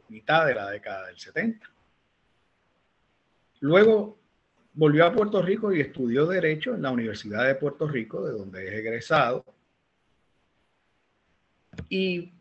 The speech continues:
tuvo una carrera jurídica fructífera defendiendo a los pobres de la tierra.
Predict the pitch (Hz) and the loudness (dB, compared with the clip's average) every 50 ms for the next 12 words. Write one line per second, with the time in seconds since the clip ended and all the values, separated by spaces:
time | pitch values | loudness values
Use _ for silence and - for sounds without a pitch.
0 | _ _ _ _ _ _ 196 233 240 214 202 175 156 147 151 156 156 156 156 151 | _ _ _ _ _ _ 0 2 4 4 4 4 4 4 2 2 2 0 0 0
1 | 156 147 147 147 147 139 139 143 147 151 151 151 151 143 139 139 143 147 151 151 | -2 -4 -2 -2 -2 -2 0 0 2 2 0 0 0 0 0 0 2 2 0 0
2 | 151 147 151 151 147 147 147 143 - - 147 143 131 - - _ 160 165 165 156 | -2 0 0 2 2 0 -2 -4 -6 -4 -4 -4 -4 -6 -6 _ -4 -2 -2 -4
3 | - 196 190 190 202 202 202 - - _ _ _ _ _ _ _ _ _ 135 139 | 0 0 2 2 2 -2 -2 -6 -14 _ _ _ _ _ _ _ _ _ -2 -2
4 | 135 131 - 143 123 123 113 117 120 120 127 139 147 160 170 175 175 180 175 175 | -2 -2 0 -2 -2 -2 -2 -4 -6 -4 0 0 0 0 0 -2 -6 -10 -10 -12
5 | 156 156 - _ _ _ _ _ _ _ _ _ _ _ - 139 131 131 127 117 | -14 -16 -18 _ _ _ _ _ _ _ _ _ _ _ -4 0 0 0 0 -2
6 | - - _ _ 151 151 160 165 165 170 160 151 135 123 117 110 - 120 117 117 | -4 -10 _ _ 4 6 6 6 6 4 2 2 2 0 0 -2 -4 -4 -2 -2
7 | 113 101 95 87 - - | -4 -4 -6 -10 -14 -18